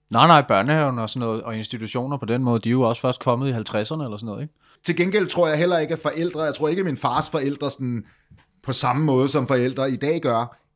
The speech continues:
Speaker 2: involverede sig i,
Speaker 1: Ja.
Speaker 2: i børnenes liv. Altså, der involverer forældre sig jo i dag meget, meget, meget mere
Speaker 1: Ja,
Speaker 2: i
Speaker 1: ja, det er de jo også nødt til. Der
Speaker 2: Ja,
Speaker 1: skal,
Speaker 2: ja.
Speaker 1: det skal jo kompensere sig al den tid der, ikke?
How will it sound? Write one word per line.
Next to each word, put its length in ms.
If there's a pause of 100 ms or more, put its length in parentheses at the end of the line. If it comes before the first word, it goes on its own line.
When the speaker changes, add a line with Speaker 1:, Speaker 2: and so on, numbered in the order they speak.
(120)
Speaker 2:
involverede 680
sig 200 (520)
i, 140
Speaker 1:
Ja. 100 (540)
Speaker 2:
i 100
børnenes 500
liv. 220 (380)
Altså, 300
der 80
involverer 840
forældre 300
sig 160
jo 100
i 40
dag 220
meget, 200
meget, 180
meget 200
mere 300
Speaker 1:
Ja, 40
Speaker 2:
i 240
Speaker 1:
ja, 60
det 120
er 40
de 60
jo 120
også 220
nødt 180
til. 100
Der 60 (260)
Speaker 2:
Ja, 20
Speaker 1:
skal, 180
Speaker 2:
ja. 60
Speaker 1:
det 140
skal 120
jo 60
kompensere 680
sig 120
al 120
den 160
tid 260
der, 200
ikke? 140